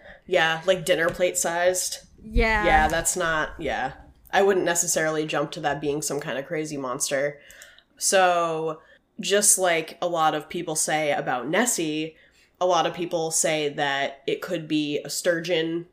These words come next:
Speaker 1: or a long-nosed gar, which apparently get to being pretty big, um,
Speaker 2: Mm-hmm.
Speaker 1: and have similar characteristics. Another pretty big suggestion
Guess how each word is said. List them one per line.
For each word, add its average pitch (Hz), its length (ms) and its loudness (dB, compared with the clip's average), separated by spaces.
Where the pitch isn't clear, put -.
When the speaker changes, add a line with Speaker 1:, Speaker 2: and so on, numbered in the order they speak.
Speaker 1:
or 156 600 0
a 156 60 -2
long-nosed 147 680 -4
gar, 139 580 -2
which 160 160 -8
apparently 160 480 -4
get 143 180 -4
to 165 80 -12
being 151 280 -4
pretty 147 260 -6
big, 135 500 -4
um, - 40 -8
Speaker 2:
Mm-hmm. - 40 -4
Speaker 1:
and 165 120 -4
have 147 200 -2
similar 160 340 -2
characteristics. 147 1120 -4
Another 170 1000 0
pretty 190 360 2
big 151 340 0
suggestion 160 1080 0